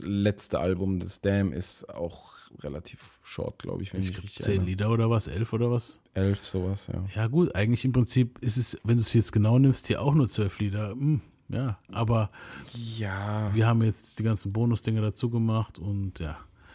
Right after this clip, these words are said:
Speaker 2: Also der Gewinner von diesem Album Clash ist Kendrick.
Speaker 1: Oh Gott, wir, wir haben uns, wir haben uns übrigens geirrt, ganz kurz, sind vierzehn Lieder bei Damn. Verdammt.
Speaker 2: Vierzehn?
Speaker 1: Vierzehn,
Speaker 2: Damn.
Speaker 1: offizielle Albumlieder.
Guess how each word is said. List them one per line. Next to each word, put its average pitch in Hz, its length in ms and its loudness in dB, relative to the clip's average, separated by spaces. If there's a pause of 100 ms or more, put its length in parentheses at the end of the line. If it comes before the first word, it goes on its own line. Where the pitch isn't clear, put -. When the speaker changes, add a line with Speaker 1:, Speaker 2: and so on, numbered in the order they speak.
(320)
Speaker 2:
Also 131 300 2
der 127 120 6
Gewinner 139 400 8
von 127 220 4
diesem 123 200 6
Album 131 280 4
Clash 127 360 4
ist 101 240 -2
Kendrick. 147 380 6
Speaker 1:
Oh 120 80 6
Gott, 117 80 -4
wir, 107 220 2
wir 110 180 4
haben 110 120 4
uns, 110 220 2
wir 110 80 6
haben 104 60 6
uns 101 120 2
übrigens 101 360 2
geirrt, 98 320 2
ganz 98 220 2
kurz, - 260 0
sind 123 160 2
vierzehn 98 340 2
Lieder 95 200 4
bei 90 160 4
Damn. 92 280 0 (320)
Verdammt. - 540 -10 (1200)
Speaker 2:
Vierzehn? 92 520 -2 (420)
Speaker 1:
Vierzehn, 120 440 4
Speaker 2:
Damn. 85 140 -2 (120)
Speaker 1:
offizielle 101 640 2
Albumlieder. 98 640 -2